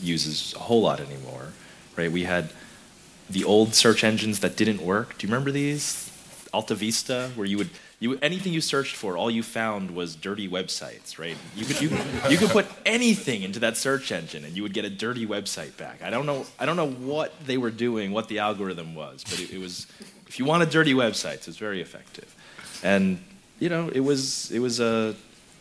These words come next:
a time of, of incredible optimism where we had all this new technology and everyone was telling us it was going to change our lives and it was going to change the world.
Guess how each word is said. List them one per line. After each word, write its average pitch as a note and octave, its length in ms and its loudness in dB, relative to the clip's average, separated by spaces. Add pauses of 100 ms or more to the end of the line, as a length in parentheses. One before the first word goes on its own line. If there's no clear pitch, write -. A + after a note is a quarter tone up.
(460)
a A#2 80 -6
time B2 400 2
of, G#2 320 2
of F#2+ 160 -2
incredible G#2+ 500 2
optimism E2 640 0 (580)
where F#2 220 4
we F2 120 2
had G#2 340 0 (400)
all A#2 160 8
this A#2+ 180 2
new A2+ 140 4
technology E2+ 920 -2 (240)
and F#2 120 4
everyone A2 240 4
was G2 100 0
telling G#2+ 360 0
us F#2 120 0
it F2+ 80 -4
was F2 100 -4
going F#2+ 140 -2
to F2+ 80 -4
change G2+ 640 -2 (240)
our F#2 140 4
lives F2+ 420 4
and F2 60 -4
it - 20 -6
was D#2+ 100 -4
going F2+ 140 -2
to F2 80 -6
change G#2+ 440 -2
the F#2+ 100 -2
world. E2+ 480 2